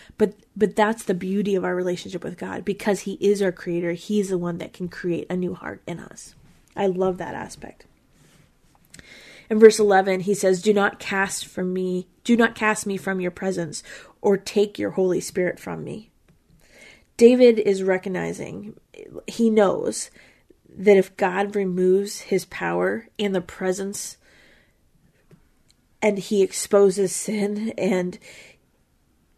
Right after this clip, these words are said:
he gets to a place where he doesn't have God's empowerment,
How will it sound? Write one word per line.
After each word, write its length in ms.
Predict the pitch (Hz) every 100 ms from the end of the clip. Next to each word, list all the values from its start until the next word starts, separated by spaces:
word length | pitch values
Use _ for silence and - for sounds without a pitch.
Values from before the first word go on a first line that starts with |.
| _ _ _ _ _ _ _ _ _ _ _ _ _ _ _ _
he 220 | 214 - 208
gets 300 | 220 214 -
to 140 | 202
a 60 | 190
place 580 | - 190 190 - - - _ _ _ -
where 720 | 202 196 185 185 175 185 - _ _ _ _ _ _ _ _ _ _ _ - - - 370 _ -
he 320 | - - 214
doesn't 640 | 180 196 196 196 185 - _
have 340 | - - 196 190
God's 260 | 185 185
empowerment, 800 | 185 175 - 170 180 214 214 -